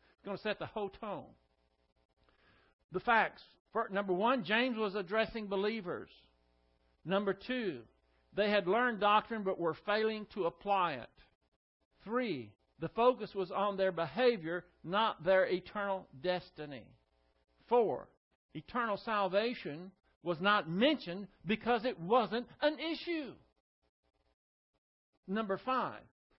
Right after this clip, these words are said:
therefore, faith in verse fourteen must refer to the body of teaching they received, but were ignoring and not the faith that they exerted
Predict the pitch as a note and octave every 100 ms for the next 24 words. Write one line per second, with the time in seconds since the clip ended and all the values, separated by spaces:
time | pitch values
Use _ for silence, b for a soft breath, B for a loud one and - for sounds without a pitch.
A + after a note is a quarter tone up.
0 | _ _ G3+ C#4+ - A3 G#3 G3 B3 C4+
1 | C4 A3 G#3 G#3 - A3 G#3 - A3 G3
2 | F3+ D4+ - A#3+ G#3 A3 G#3+ G3+ F#3+ E3+
3 | G3+ G#3 F#3 - A3+ A#3 G3+ E3 F3 F3+
4 | D#3 - C4+ B3+ F#3 G3 b b - F3+
5 | - F3+ G#3 G3+ F3+ E3+ G3 C4 G#3+ F#3+
6 | G#3+ E3+ F3+ A3 A3+ _ E3 - A3+ G3+
7 | G3 F3+ - F3+ F3+ C#3 - C#3+ B2+ A#3+
8 | F#3+ E3+